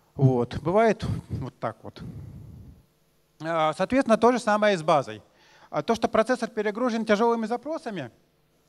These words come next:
а, совершенно не, не исключает одновременно наличие проблем дисковой системой, лагов сети или забытой, э, забытой долгой транзакции. Бывает, а, бывают очень интересные комбинации проблем, каждая из которых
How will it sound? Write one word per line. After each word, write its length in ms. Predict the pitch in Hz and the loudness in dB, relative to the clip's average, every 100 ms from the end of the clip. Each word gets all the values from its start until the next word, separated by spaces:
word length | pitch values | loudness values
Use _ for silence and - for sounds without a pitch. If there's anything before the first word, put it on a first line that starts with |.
| _ _ _ _ | _ _ _ _
а, 180 | - 156 | 2 4
совершенно 440 | 139 175 240 285 277 | 6 6 8 6 6
не, 560 | 240 220 185 - - - - | 4 2 -2 -2 -6 -6 -6
не 80 | 175 | -6
исключает 460 | - 165 254 254 | -4 2 4 4
одновременно 500 | 180 170 180 233 214 | 6 6 6 4 2
наличие 400 | 170 160 208 202 | 2 2 4 2
проблем 340 | 180 160 190 165 | 2 2 2 0
дисковой 380 | 175 - 165 | -2 0 0
системой, 580 | 147 147 - 240 233 214 | 0 -4 2 4 6 2
лагов 380 | 165 175 170 160 | 4 4 6 2
сети 480 | - 156 220 262 202 - _ _ _ - - _ - | 0 -4 2 2 2 -4 _ _ _ -20 -20 _ 4
или 180 | 208 | 6
забытой, 680 | 196 156 175 220 175 160 160 | 8 6 2 4 4 6 6
э, 320 | 160 147 151 - - | 4 -2 -6 -6 -2
забытой 400 | 156 160 240 165 | 0 0 0 4
долгой 240 | 170 175 | 4 4
транзакции. 760 | 170 160 151 123 - 117 104 90 _ _ _ _ _ | 0 -2 2 0 -2 -10 -10 -12 _ _ _ _ _
Бывает, 720 | - 156 196 240 226 190 160 - - | -6 -2 0 0 -4 -10 -16 -18 -8
а, 340 | - 160 165 160 | 0 4 4 4
бывают 320 | 196 226 226 | 6 8 8
очень 200 | 220 185 | 4 2
интересные 720 | 180 220 208 180 160 156 156 | 2 2 2 2 2 4 2
комбинации 580 | 170 160 190 196 190 185 | 0 -2 4 4 4 0
проблем, 440 | - 185 240 302 | 2 0 2 -2
каждая 320 | - 185 165 | 2 0 2
из 80 | 180 | 0
которых 460 | 190 185 196 170 | 0 4 4 4